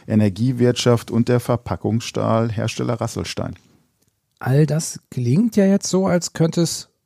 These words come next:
Speaker 2: Jindal wirklich ernst meinen mit ThyssenKrupp.
Speaker 1: Ich denke schon, dass er es ernst meint. Die Verhandlungen laufen und werden nach allem, was man hört, sehr ernsthaft geführt. Schon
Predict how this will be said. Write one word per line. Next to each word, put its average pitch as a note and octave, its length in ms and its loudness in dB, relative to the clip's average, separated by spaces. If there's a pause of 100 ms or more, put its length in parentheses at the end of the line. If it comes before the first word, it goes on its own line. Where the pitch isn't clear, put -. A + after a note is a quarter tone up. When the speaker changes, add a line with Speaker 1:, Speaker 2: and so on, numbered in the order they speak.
(320)
Speaker 2:
Jindal D#3+ 400 2
wirklich D#3 220 0
ernst F3+ 280 0
meinen A#2 220 0
mit A2 140 -6
ThyssenKrupp. B2 500 -8 (800)
Speaker 1:
Ich - 80 -8
denke A#2+ 240 2
schon, A#2 240 2
dass C#3 160 2
er C#3+ 60 0
es C3+ 120 -4
ernst A2 520 0
meint. C3+ 340 0
Die D3 80 -2
Verhandlungen A#2+ 800 0
laufen A2 520 0
und A2 200 2
werden G#2+ 240 2
nach A#2 140 2
allem, G#2 180 2
was B2 160 -2
man A#2 300 2
hört, A2+ 320 0 (180)
sehr A2+ 360 0
ernsthaft A2+ 580 -2
geführt. G#2+ 580 -2
Schon B2 640 2